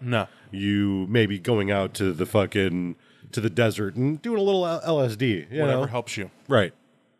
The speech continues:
Speaker 2: They understand the expansion of the mind. They're, you know, hippies that turned into yuppies.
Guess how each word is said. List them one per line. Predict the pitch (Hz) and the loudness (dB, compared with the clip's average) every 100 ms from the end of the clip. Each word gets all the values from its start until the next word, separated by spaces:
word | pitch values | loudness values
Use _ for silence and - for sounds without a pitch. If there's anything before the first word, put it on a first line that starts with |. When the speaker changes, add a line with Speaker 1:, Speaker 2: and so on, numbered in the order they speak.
| _ _ _ _ | _ _ _ _
Speaker 2:
They | 160 175 | 0 0
understand | 165 127 175 160 | 0 -2 0 2
the | 139 | 0
expansion | 123 - 139 131 107 | -2 -2 0 0 0
of | 104 | 0
the | |
mind. | 104 101 80 - _ _ _ _ | 2 2 2 -6 _ _ _ _
They're, | 131 135 - 110 | -2 -2 -2 -6
you | 127 | 0
know, | 117 104 110 _ | 2 2 -2 _
hippies | 156 143 127 113 | 0 2 0 0
that | 123 | -2
turned | - 120 120 | 0 2 2
into | 113 104 107 104 | 2 2 2 2
yuppies. | 110 139 160 143 - | -2 -4 -4 -12 -14